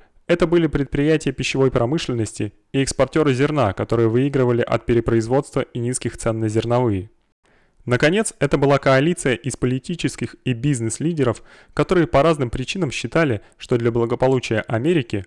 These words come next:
по крайней мере для их собственного благополучия, в стране нужно уменьшить число фермеров. Дело в том, что для Уолл-стрит и Вашингтона американские фермеры уже давно превратились в политическую проблему.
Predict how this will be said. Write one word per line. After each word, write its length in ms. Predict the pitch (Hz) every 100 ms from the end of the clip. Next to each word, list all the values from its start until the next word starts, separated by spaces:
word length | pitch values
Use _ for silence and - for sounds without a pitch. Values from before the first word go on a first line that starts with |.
| _
по 100 | -
крайней 280 | 117 123 117
мере 200 | 117 113
для 160 | 107 117
их 80 | 113
собственного 560 | 135 117 - 104 104
благополучия, 720 | 101 107 110 120 110 104 123 - - -
в 100 | -
стране 340 | - 135 170 190
нужно 320 | 165 143 135
уменьшить 560 | 135 117 135 147 135
число 360 | - 113 - 110
фермеров. 540 | - 95 87 85 - _ _ _ _ _ _ _ _ _ _ _ _ _ _ _
Дело 200 | 123 127
в 60 | 120
том, 280 | 170 180 143
что 180 | - 117
для 140 | 113
Уолл-стрит 460 | 127 139 - 185 185
и 60 | 131
Вашингтона 600 | 110 - 113 - 175 98 - _ _ _
американские 640 | 123 120 127 175 170 127 107
фермеры 540 | - 135 156 113 98 _ _ _
уже 160 | 117 117
давно 260 | 117 147
превратились 640 | 160 131 110 104 135 120 -
в 120 | -
политическую 640 | 120 117 151 - - 110
проблему. 500 | 101 101 101 95 101